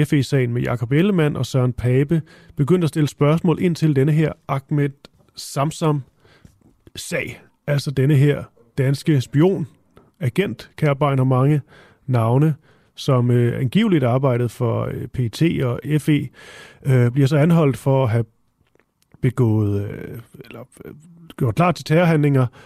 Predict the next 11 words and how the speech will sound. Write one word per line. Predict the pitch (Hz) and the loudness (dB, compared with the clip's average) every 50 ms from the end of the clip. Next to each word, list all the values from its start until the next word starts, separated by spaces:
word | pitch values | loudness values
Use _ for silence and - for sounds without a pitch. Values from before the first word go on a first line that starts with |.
| - _ _ | -20 _ _
for, | - 139 127 120 | -2 0 0 2
øh, | 117 113 | 2 0
for | - - 131 | 0 0 0
Islamisk, | 123 120 - - 156 156 151 143 143 127 - - - | 0 0 0 0 0 0 2 2 0 -2 -4 -4 -4
øh, | 135 117 117 - - | -4 -4 -4 -4 -8
Stat | - - - 151 143 131 - - | -6 -2 0 0 0 0 -2 -6
i | 123 | -10
Spanien | - - - 143 139 135 135 123 120 120 | -10 -6 -2 -2 0 0 0 -2 -2 -2
og | 113 | -2
sidder | - - 135 127 107 | -2 -2 -2 -2 -2
fængslet | - - - 123 139 143 - - 147 135 131 110 | -2 -2 -2 -2 0 -2 -2 0 2 2 2 0